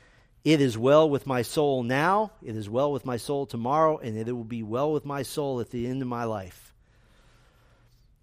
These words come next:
And when a new hymn is recognized by the church as so rich and timeless that it makes its way into a hymnal,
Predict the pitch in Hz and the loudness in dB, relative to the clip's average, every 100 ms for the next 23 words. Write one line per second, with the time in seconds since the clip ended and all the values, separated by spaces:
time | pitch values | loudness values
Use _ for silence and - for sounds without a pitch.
0 | _ _ 147 143 147 135 139 202 185 180 | _ _ -2 2 4 4 4 4 6 6
1 | 214 156 113 170 180 160 160 156 123 143 | 6 2 4 2 2 0 4 4 4 2
2 | 135 - 175 160 135 - 185 165 147 180 | 2 0 -2 0 -6 0 2 4 4 2
3 | 185 123 117 131 160 175 180 - 135 120 | 0 -6 -4 0 0 0 -4 -2 -4 -2
4 | 127 127 151 - 143 151 151 156 139 139 | -2 -2 -2 -6 -6 -2 0 0 -2 -2
5 | 117 107 151 160 180 | -2 0 -2 0 -2